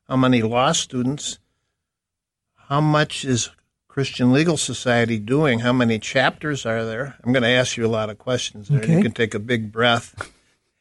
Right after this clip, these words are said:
Speaker 1: And then how many missionaries to law students <laughs> are there?
Speaker 2: Okay, so first of all, let's talk about the numbers of Christian Legal Society. Right now, it's a membership organization, and right now, looking at the statistics,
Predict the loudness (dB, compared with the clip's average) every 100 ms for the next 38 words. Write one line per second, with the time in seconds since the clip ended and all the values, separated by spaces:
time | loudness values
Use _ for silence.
0 | _ _ -8 -8 -4 0 4 4 4 4
1 | 4 6 6 6 6 6 6 4 4 4
2 | 6 4 2 0 2 4 4 2 0 2
3 | 2 2 2 2 0 2 2 0 -2 -14
4 | _ -8 0 2 4 2 2 2 2 4
5 | 4 4 2 2 4 4 4 4 4 4
6 | 4 4 2 2 -2 -2 -2 0 2 2
7 | 4 4 2 -2 -4 0 0 -2 -6 _
8 | 0 2 4 4 4 4 4 4 6 4
9 | 2 2 2 4 4 2 2 2 2 2
10 | 2 2 2 2 4 2 2 2 2 -2
11 | -6 -6 -2 0 0 -2 -4